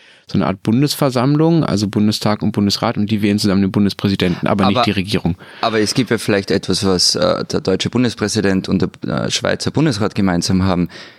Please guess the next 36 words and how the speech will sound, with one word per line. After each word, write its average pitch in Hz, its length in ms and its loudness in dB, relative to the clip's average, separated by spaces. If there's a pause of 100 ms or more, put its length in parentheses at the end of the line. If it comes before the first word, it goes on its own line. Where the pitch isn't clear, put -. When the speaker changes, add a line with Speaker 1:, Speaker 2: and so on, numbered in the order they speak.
(140)
Speaker 2:
Die 101 100 2
haben 110 140 2
doch 104 140 -2
gar 113 100 0
nichts 113 240 -2
zu - 100 0
melden, 113 400 0
oder, 131 140 0
Matthias? 117 400 0
Also 117 200 2
es - 160 -4
gibt - 200 -4
doch 165 100 -2 (600)
diese 135 220 0
Geschichte, - 520 -2
dass 151 140 -2
du - 80 -2
mal 151 140 2
ein 120 140 0
Buch 180 320 0
darüber 151 320 0
geschrieben 151 420 2
hast, 135 220 0
<laughs> 117 160 0
wer 110 240 0
in 147 120 0
der 143 120 2
Schweiz - 560 -2
regiert 135 500 -2 (480)
und 110 160 0
irgendwie 147 460 2
den 120 260 0
Bundesrat 151 500 0
vergessen - 680 -2
hast. - 360 -4
Da. 92 120 -2